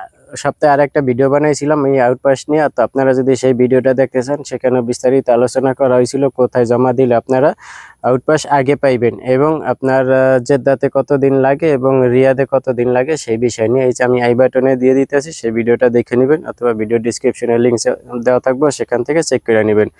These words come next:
তো আজকে আমরা আলোচনা করব আউটপাস আপনার আসার পরে আপনার মোবাইলে যদি মেসেজ আসে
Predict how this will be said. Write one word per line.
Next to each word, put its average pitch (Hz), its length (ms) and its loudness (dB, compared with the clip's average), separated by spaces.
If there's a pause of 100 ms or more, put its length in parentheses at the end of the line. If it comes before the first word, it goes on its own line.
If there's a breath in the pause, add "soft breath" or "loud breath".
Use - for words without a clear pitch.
(320 loud breath)
তো - 120 -4
আজকে 127 240 -2
আমরা 147 220 2
আলোচনা 143 400 0
করব 147 240 0 (100)
আউটপাস 131 500 0 (180)
আপনার 127 460 -2 (120)
আসার 143 340 0
পরে 127 280 2
আপনার 127 280 0
মোবাইলে 127 400 2
যদি 123 220 0
মেসেজ 123 420 0
আসে 113 280 -2